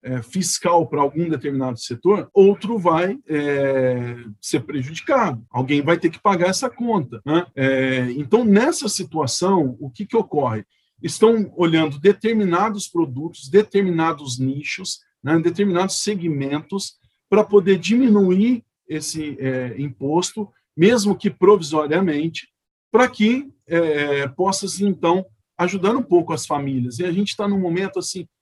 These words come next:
extremamente delicado, é, por causa da questão das vacinações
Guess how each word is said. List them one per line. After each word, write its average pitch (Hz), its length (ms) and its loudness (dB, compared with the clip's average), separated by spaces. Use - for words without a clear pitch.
extremamente 202 920 2
delicado, 175 1040 -2
é, 131 400 -4
por 180 220 2
causa 165 280 -2
da 147 100 -6
questão 151 320 -8
das 135 160 -4
vacinações 160 1040 -4